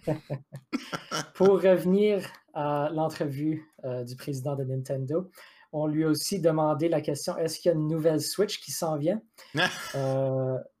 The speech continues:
Speaker 1: puis sa réponse a été, « On travaille toujours sur, euh, des nouvelles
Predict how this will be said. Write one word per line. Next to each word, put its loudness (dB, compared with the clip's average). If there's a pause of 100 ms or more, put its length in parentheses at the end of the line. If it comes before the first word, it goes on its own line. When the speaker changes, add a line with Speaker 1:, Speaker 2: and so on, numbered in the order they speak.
(200)
Speaker 1:
puis -2
sa 4
réponse 4
a 4
été, « 4
On -2
travaille 2
toujours 4
sur, -2
euh, 0
des -2
nouvelles 2